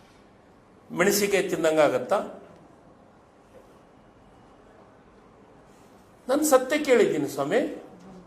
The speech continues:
ಹತ್ತು ವರ್ಷದೊಳಗೆ ನಿಮ್ಮ ಟ್ರ್ಯಾಕ್ ರಿಪೋರ್ಟ್ ಕೊಡಿ. ನಾನು ಹೇಳಿದ್ರಲ್ಲಿ ತಪ್ಪೇನಿದೆ?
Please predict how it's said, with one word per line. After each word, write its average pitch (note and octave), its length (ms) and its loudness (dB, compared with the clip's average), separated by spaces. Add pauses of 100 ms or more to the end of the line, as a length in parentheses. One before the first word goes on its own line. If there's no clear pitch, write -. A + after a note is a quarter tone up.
(600)
ಹತ್ತು C#4 300 4
ವರ್ಷದೊಳಗೆ G#3+ 680 2
ನಿಮ್ಮ G#3 240 2
ಟ್ರ್ಯಾಕ್ G#3 420 4
ರಿಪೋರ್ಟ್ A3+ 340 2
ಕೊಡಿ. - 460 2 (3250)
ನಾನು A3 140 4
ಹೇಳಿದ್ರಲ್ಲಿ A#3 440 4
ತಪ್ಪೇನಿದೆ? A#3+ 800 4